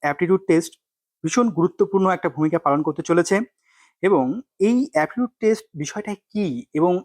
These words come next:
এর জন্য নিজেদেরকে কিভাবে প্রস্তুত করব, কিভাবে আমরা অনুশীলনের মাধ্যমে নিজেদের দক্ষতা বৃদ্ধি করব,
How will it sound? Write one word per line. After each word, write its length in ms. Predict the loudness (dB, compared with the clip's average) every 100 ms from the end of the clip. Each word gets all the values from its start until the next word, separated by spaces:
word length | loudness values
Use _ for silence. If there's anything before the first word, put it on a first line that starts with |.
| 2
এর 220 | 2 2
জন্য 480 | -2 0 0 0 0
নিজেদেরকে 540 | -2 0 2 0 0 -4
কিভাবে 560 | -4 -2 0 4 2 2 -8 _ _ 0
প্রস্তুত 380 | 0 0 -4 -2
করব, 240 | 0 0 0
কিভাবে 440 | -6 -4 -2 0
আমরা 280 | 0 0 -2 -2
অনুশীলনের 640 | -4 -4 -8 -8 -4 -2
মাধ্যমে 420 | 0 0 -2 -4 -4
নিজেদের 260 | 0 0
দক্ষতা 500 | 0 -4 -6 -2 -2 -2
বৃদ্ধি 320 | -6 -2 0
করব, 400 | 2 0 0